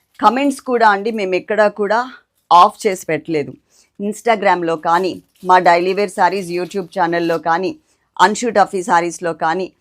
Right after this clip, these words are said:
ఎక్కడా కూడా మేము హైడ్ చేసి పెట్టలేదు. అదైతే గుర్తుపెట్టుకోండి. మేము ఏదైతే చెప్తున్నామో దానికి మేము స్టిక్ ఆన్ అయి ఉన్నాం. ఓకేనా, చక్కగా క్లియర్గా వీడియో అంతా చూశారు కదా. శారీస్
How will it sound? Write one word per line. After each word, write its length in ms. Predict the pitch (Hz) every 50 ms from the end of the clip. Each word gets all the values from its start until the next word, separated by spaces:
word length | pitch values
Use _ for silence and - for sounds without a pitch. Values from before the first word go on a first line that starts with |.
| _ _ _ _ _ _ -
ఎక్కడా 520 | 202 202 - _ _ - - 294 285 294 285 226 233
కూడా 160 | 226 214 214 220
మేము 220 | 214 208 208 247 - - - -
హైడ్ 260 | - 202 196 202 196 - -
చేసి 180 | 196 180 185 - -
పెట్టలేదు. 460 | 175 147 - 170 165 160 160 165 214 269 285 - 175
అదైతే 300 | 170 170 165 156 - 208 196 165
గుర్తుపెట్టుకోండి. 800 | 175 160 - - - 185 170 156 - 156 175 170 170 185 226 262 - _ _ _ _ _ _ - 214
మేము 180 | 214 220 214 202 196 208
ఏదైతే 340 | 214 208 233 233 220 247 226 -
చెప్తున్నామో 520 | 220 196 196 - 208 196 196 196 202 247 285 277 208 220
దానికి 280 | 196 196 196 196 214 202
మేము 120 | 202 214 202 -
స్టిక్ 240 | - 180 156 - 175 160
ఆన్ 140 | 160 156 151 143
అయి 80 | 139 135
ఉన్నాం. 200 | 131 131 131 - _ _ _ - - 185
ఓకేనా, 300 | 190 - 226 208 202 214 208 208 _ _ _ _ _ _ - -
చక్కగా 320 | 190 - - 208 208 226 220 -
క్లియర్గా 400 | 208 196 202 202 214 214 226 233 214 208
వీడియో 220 | 202 190 208 220 214 202
అంతా 180 | 196 185 214 208 208 214
చూశారు 340 | 190 202 - 220 202 196 202 196
కదా. 180 | 180 185 208 254 285 _ _ _ _ _ _ _
శారీస్ 600 | - - - 220 208 202 202 208 240 247 233 -